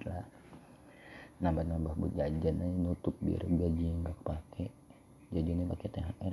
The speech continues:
gitu. Gaji ini pure gue tahan buat, buat beli keperluan yang gue pengen beli aja gitu.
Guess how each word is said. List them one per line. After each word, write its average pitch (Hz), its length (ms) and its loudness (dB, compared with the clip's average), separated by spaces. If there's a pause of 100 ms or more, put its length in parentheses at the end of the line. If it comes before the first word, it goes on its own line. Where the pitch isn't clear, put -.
gitu. 87 160 -4 (160)
Gaji 87 320 0
ini 90 160 6
pure 85 320 -2
gue 85 220 -2 (100)
tahan 85 300 -4 (180)
buat, 85 160 -2 (1040)
buat 87 160 4
beli 85 240 0
keperluan 80 640 2 (1000)
yang 87 160 4
gue 82 160 -4
pengen 76 240 0
beli - 160 0
aja 90 160 2
gitu. 87 260 -6